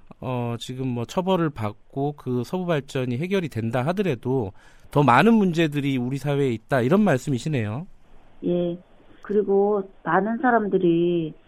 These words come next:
Speaker 2: 남의 일이 아니라 용균이와 같은 처지에 놓여 있어서 힘들다는 이야기가 많았습니다.
Speaker 1: 네.
Speaker 2: 이런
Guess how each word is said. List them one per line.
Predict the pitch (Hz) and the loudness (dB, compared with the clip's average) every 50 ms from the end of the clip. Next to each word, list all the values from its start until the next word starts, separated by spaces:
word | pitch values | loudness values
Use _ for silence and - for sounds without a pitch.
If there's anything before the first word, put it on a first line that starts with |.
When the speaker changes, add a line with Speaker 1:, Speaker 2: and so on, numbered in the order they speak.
| - _ - - _ - _ - - - - | -20 _ -20 -20 _ -20 _ -20 -16 -6 0
Speaker 2:
남의 | - 170 180 190 220 233 240 240 | 4 4 4 6 4 4 4 4
일이 | 226 220 208 196 | 4 6 6 6
아니라 | 180 170 165 185 190 185 180 170 165 165 170 170 170 165 156 165 - _ _ _ - - - - - - - - - - - - - | 6 4 4 2 2 2 2 4 4 4 4 4 2 2 0 -4 -8 _ _ _ -20 -20 -20 -20 -20 -20 -20 -20 -20 -20 -8 0 4
용균이와 | 196 196 208 196 240 240 226 226 220 208 202 190 | 4 4 6 4 4 2 2 4 4 4 4 4
같은 | 180 175 180 - 180 175 160 | 2 -2 -2 -2 -4 -4 -2
처지에 | - 247 262 254 - 247 233 220 | 0 0 0 2 4 6 6 6
놓여 | - 175 165 170 175 185 190 | 6 6 6 6 6 6 6
있어서 | 190 185 - 190 180 185 185 175 170 170 175 175 170 165 165 170 185 - _ - | 4 4 2 -2 0 2 2 4 4 4 6 4 4 2 2 -2 -4 -10 _ -6
힘들다는 | - 254 254 254 262 262 247 - 226 214 208 202 190 185 185 180 185 - - - - _ _ _ _ - - - _ _ - - _ _ - | 0 2 4 4 4 4 4 4 2 2 4 2 0 2 2 2 2 0 0 -4 -12 _ _ _ _ -20 -20 -20 _ _ -20 -20 _ _ -4
이야기가 | 269 208 226 220 208 208 190 185 185 175 | 2 4 4 4 4 4 2 2 2 2
많았습니다. | 175 170 170 180 190 208 202 202 - 196 190 190 190 185 185 185 180 175 180 185 185 - - | 2 2 2 2 2 0 -2 -4 -6 -4 -2 -2 -2 -4 -4 -2 -2 -2 -2 -4 -8 -12 -12
Speaker 1:
네. | - 127 120 120 117 113 113 113 113 117 113 - - _ - - - - - - - - - - - - - _ | -10 -8 -6 -4 -4 -4 -6 -6 -8 -12 -14 -16 -20 _ -20 -20 -20 -20 -20 -20 -20 -20 -20 -20 -20 -20 -16 _
Speaker 2:
이런 | - 208 208 220 220 220 214 214 208 202 196 185 - | -4 2 4 6 6 8 6 6 4 4 4 2 2